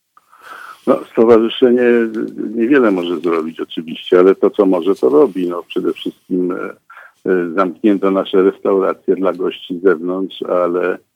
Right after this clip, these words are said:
e, one pracują w dalszym ciągu i specjalnie ludzie rozwożą, e, codziennie obiady dla naszych seniorów, dowożą im do domu. E, no, tyle możemy zrobić, a co poza tym, no, nie wiem, poczekamy, jak, jak się,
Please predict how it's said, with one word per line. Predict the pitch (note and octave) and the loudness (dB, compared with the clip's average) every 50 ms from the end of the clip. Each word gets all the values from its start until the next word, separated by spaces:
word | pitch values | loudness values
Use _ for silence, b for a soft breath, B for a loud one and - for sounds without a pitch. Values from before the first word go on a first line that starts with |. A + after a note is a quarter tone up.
| _ _ _ _ - - | _ _ _ _ -10 -6
e, | F#2 E2+ F2 - | -6 -4 -4 -4
one | - F2+ F#2 F2+ - | -4 -2 -2 -2 -2
pracują | - F#2+ E2 - - G#2 F#2+ F2 F2+ | 0 -2 -4 -2 -2 -2 -2 0 0
w | F2 | 0
dalszym | F2 E2+ E2 D#2 - - F2 D#2 | 0 -2 -2 -2 -4 -6 -8 -8
ciągu | - - E2+ D#2+ D#2 D#2 D#2 F2 F#2 F#2 F#2 | -6 -8 -6 -6 -6 -8 -8 -6 -6 -6 -6
i | F#2 F2 D#2 - | -6 -8 -10 -10
specjalnie | - - - - - - E2+ E2 E2 E2+ E2 E2+ | -8 -10 -10 -8 -4 -2 0 0 0 -2 -4 -8
ludzie | D#2+ D#2+ D#2 D#2 D#2+ F2+ F2 | -8 -10 -12 -8 -4 -2 -2
rozwożą, | E2+ E2+ E2+ D#2+ D#2+ D#2+ F2 E2+ D#2 D2+ E2+ E2+ E2 E2 D#2+ - - - | 0 0 -2 -4 -4 -4 -4 -4 -4 -4 -4 -6 -4 -6 -6 -8 -10 -12
e, | - - - F2 F2+ _ _ _ b b b b _ - | -14 -18 -20 -20 -20 _ _ _ b b b b _ -2
codziennie | G#2 F2 D2+ F2 E2 E2+ E2+ F2 F2 F2+ | 0 0 0 0 -4 -2 -2 -2 0 0
obiady | E2+ E2 E2 F2+ F2 E2+ E2 E2 F2 | -2 -2 0 0 0 0 0 -2 -4
dla | E2 F2 F2+ E2+ | -4 -4 -4 -4
naszych | F2 E2+ D#2 - - F#2 - - | -4 -6 -8 -8 -8 -10 -8 -4
seniorów, | - E2+ E2 E2 E2 D#2+ D#2+ E2+ E2+ - | -4 -4 -4 -2 -2 -2 -4 -4 -6 -6
dowożą | - E2+ D2+ D#2+ D#2+ D#2+ D#2 - F#2 | -6 -6 -4 -4 -4 -4 -4 -4 -6
im | F2 D#2+ D#2+ E2 | -6 -6 -6 -8
do | D#2+ E2 | -8 -10
domu. | - - - - - - - _ _ b b b b b b b b b b b b b b _ - | -8 -8 -10 -10 -10 -14 -20 _ _ b b b b b b b b b b b b b b _ -18
E, | D3+ B2 G2 F2 E2+ F2 F2 F2 - - | -14 -12 -10 -10 -10 -10 -12 -14 -14 -10
no, | F#2 F2+ F2+ | -10 -10 -10
tyle | - - F#2 F#2 F#2 | -6 -6 -4 -4 -4
możemy | F#2 F2+ E2+ F2+ F#2 F2+ F#2 E2+ | -6 -8 -10 -10 -10 -10 -10 -8
zrobić, | F2 F2 E2 D#2 D#2+ F2+ D#2+ F2+ | -6 -6 -6 -6 -6 -10 -6 -4
a | F2+ F2+ F2+ F2+ - - - - _ - F#3+ G#3 G3+ _ _ _ _ _ _ - | -2 -2 -2 -4 -8 -14 -20 -20 _ -18 -18 -18 -18 _ _ _ _ _ _ -10
co | - G3 | -10 -8
poza | - - F#3 D#2+ F#2 E2+ D#2+ | -2 -2 0 2 2 0 0
tym, | - - F#2+ F#2 F#2 F2+ F2+ | -2 -4 -4 -4 -4 -8 -10
no, | F#2 F#2 F#2 | -10 -10 -12
nie | F#2+ - - G#2 | -10 -6 -4 -4
wiem, | G2 F2 E2 E2 | -4 -4 -6 -8
poczekamy, | - - B2 - - - - - C3 B2 G#2+ F#2+ | -8 -10 -8 -8 -10 -12 -8 -8 -6 -6 -4 -6
jak, | F#2 G2+ F#2+ - - - - | -6 -8 -10 -14 -16 -14 -8
jak | - G2+ - | -6 -6 -6
się, | - - - | -6 -12 -14